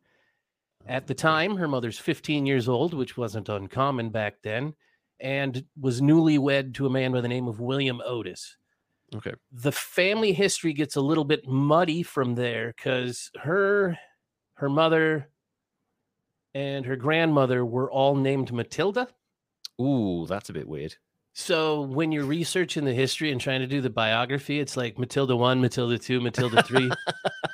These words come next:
Speaker 1: And then I
Speaker 2: That's
Speaker 1: started getting
Speaker 2: weird.
Speaker 1: confused, and I figured, just for the
Speaker 2: Yeah.
Speaker 1: sake of my sanity and yours, Matilda
Speaker 2: Mm.
Speaker 1: one and two will be known as Jeannie, her mother,
Speaker 2: Okay.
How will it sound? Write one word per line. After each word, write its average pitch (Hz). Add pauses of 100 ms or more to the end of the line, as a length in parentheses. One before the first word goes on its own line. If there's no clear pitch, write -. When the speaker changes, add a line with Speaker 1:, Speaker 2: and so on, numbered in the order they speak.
(800)
Speaker 1:
And 143
then 151
I 151
Speaker 2:
That's 151
Speaker 1:
started 151
getting 143
Speaker 2:
weird. 123
Speaker 1:
confused, 131
and 120
I 117
figured, 120 (760)
just -
for 139
the 131
Speaker 2:
Yeah. 123
Speaker 1:
sake 135
of 120
my 120
sanity 123
and 110
yours, 113
Matilda 131
Speaker 2:
Mm. 120
Speaker 1:
one 127
and 117
two 170
will 151
be 127
known 131
as 120 (640)
Jeannie, 233 (380)
her 120
mother, 131
Speaker 2:
Okay. 104